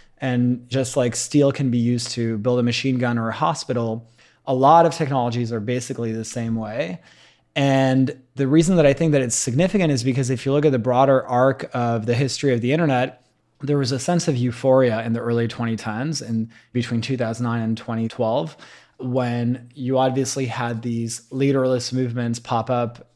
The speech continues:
across the Middle East and in many parts of the world, in Russia, and, you know, there was the Jasmine Revolution in China, where a lot of people were using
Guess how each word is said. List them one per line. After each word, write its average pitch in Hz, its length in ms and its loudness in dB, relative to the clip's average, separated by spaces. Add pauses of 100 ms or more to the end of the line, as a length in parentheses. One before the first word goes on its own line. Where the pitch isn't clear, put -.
across 131 480 -6
the 139 60 -6
Middle 123 260 -2
East 175 360 2
and 120 220 0 (320)
in 135 300 4
many 170 240 6
parts 135 300 0
of 123 40 -2
the 117 60 0
world, 131 320 4
in 113 120 -2
Russia, 135 640 2
and, 110 180 -2
you 117 120 -2
know, 113 100 -2
there 117 140 -2
was 107 120 -6
the 110 60 -6
Jasmine 120 400 -4
Revolution 117 480 -4
in 101 120 -10
China, 131 460 -4 (360)
where 131 120 4
a 135 60 8
lot 156 220 8
of 180 100 0
people 156 320 4
were 131 140 2
using 127 760 2